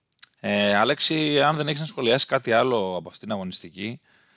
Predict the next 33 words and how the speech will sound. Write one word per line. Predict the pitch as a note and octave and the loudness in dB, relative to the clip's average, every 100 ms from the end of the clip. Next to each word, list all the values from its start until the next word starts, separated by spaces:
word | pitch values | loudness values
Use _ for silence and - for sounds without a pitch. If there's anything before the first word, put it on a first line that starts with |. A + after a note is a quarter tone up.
| _ _ _ | _ _ _
γιατί | - G2+ | -8 -4
εγώ | A2 | -2
δεν | A#2 B2 | 0 0
έχω | G#2 | -2
προσωπικά | D#2+ D#2+ - E2 E2+ | -8 -12 -14 -12 -12
να | D#2+ D#2 D#2 | -10 -12 -14
σχολιάσω | - E2+ E2 - | -16 -16 -16 -16
κάτι | E2 E2 | -16 -6
άλλο, | F2 G#2+ | -4 -4
μπορούμε | G#2 G#2+ B2+ C#3 | -4 -2 -2 -2
νομίζω | A2+ F#2+ F2 | -2 -4 -8
να | F2 | -8
πάμε | F2+ F2 E2+ D#2 - _ _ _ | -6 -6 -8 -12 -20 _ _ _
προς | - F#2 | -12 -6
ένα | G#2 F#2 | -2 -2
κλείσιμο | - F#2 - F2 F2 A#2 _ _ _ _ _ | -2 -4 -4 -4 -8 -12 _ _ _ _ _
και | G2 | -2
να | F#2+ | -2
περιμένουμε | F#2+ F#2 F#2 F#2 F2+ E2+ | 0 -2 -2 -2 -4 -2
τα, | F2+ E2+ E2+ E2+ E2 D#2+ D#2 D#2+ - | 0 0 0 -2 -6 -10 -14 -20 -20
τα | - G2 | -12 -12
σπουδαία | - F#2+ G2 F2+ | -10 -4 0 2
τα | F2+ | 2
επόμενα, | F2 F#2+ F2+ E2 E2+ A#2 _ _ _ _ _ | 0 -4 -6 -8 -12 -18 _ _ _ _ _
να | F#2 F#2 | -6 -4
ανανεώσουμε | F2+ F2+ - F2 | -4 -8 -10 -14
το | E2+ | -10
ραντεβού | E2+ | -10
μας | E2+ E2 | -12 -14
για | D#2+ | -14
τότε. | E2+ - G#2+ | -16 -14 -14
Τι | - | -8
λες; | G2+ F2 G#2 | -4 -4 -4